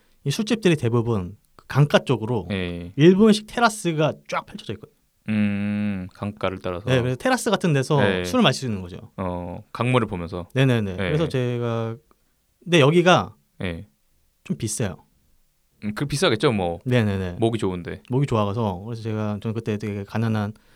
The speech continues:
Speaker 1: 어, 대학생이었기 때문에
Speaker 2: 네.
Speaker 1: 못 가봤습니다.
Speaker 2: 아, 네.
Speaker 1: 하지만 꼭 가보고 싶긴 해요, 거기가. 약간 버킷리스트처럼 저기서 한번 술 마시면 진짜
Speaker 2: 음,
Speaker 1: 술맛 나겠다.
Speaker 2: 그거 언제 가시게요?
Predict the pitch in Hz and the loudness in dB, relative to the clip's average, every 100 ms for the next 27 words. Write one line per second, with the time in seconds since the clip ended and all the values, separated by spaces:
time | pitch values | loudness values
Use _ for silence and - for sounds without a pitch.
0 | _ - 107 120 123 131 123 113 110 - | _ -8 0 0 2 0 0 0 -2 -8
1 | - 113 110 110 113 104 87 85 - _ | -10 -4 -2 -2 -2 -2 -2 -4 -12 _
2 | 120 156 123 104 85 87 - _ 104 101 | 0 2 2 0 -8 -12 -18 _ 0 2
3 | 98 95 85 - 98 85 85 85 87 - | 2 -2 -6 -8 -6 -4 -6 -10 -14 -18
4 | _ _ _ _ _ _ _ _ 180 185 | _ _ _ _ _ _ _ _ 0 2
5 | 143 - _ _ _ _ - 262 - - | 0 -4 _ _ _ _ -2 -2 2 6
6 | 143 196 196 - 147 151 104 95 92 87 | 10 10 10 6 2 4 2 -2 -6 -10
7 | 107 107 113 123 170 143 - 117 104 110 | -10 -6 -4 0 2 2 0 -6 -2 0
8 | 107 90 - - - _ 147 151 160 151 | -2 -4 -14 -20 -20 _ -4 0 2 2
9 | 143 170 110 107 120 110 98 98 87 92 | 2 2 0 0 -2 -2 -2 -4 -6 -10
10 | - 104 196 156 110 92 95 90 87 - | -6 -4 0 2 0 -2 -8 -12 -12 -16
11 | _ 123 107 95 98 101 92 85 - 95 | _ -2 -2 -2 -4 -4 -6 -8 -10 -14